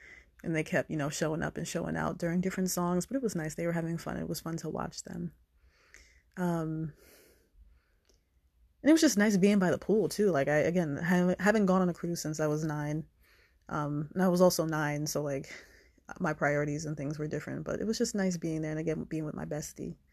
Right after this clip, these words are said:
Um, and we were on the water that day, so it was literally, like, blue skies, blue water,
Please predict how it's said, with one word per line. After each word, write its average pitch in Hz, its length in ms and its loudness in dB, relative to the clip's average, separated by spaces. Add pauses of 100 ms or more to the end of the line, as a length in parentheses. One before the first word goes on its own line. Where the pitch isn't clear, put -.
(680)
Um, 147 480 -4 (500)
and 180 80 2
we 196 100 6
were 165 120 6
on 160 180 2
the 156 80 0
water 151 300 2
that 151 160 0
day, 151 220 -2
so 156 160 0
it 156 60 -2
was 160 180 -2
literally, 160 320 2
like, 135 240 -2
blue 180 260 4
skies, 156 640 0
blue 170 380 4
water, 151 640 0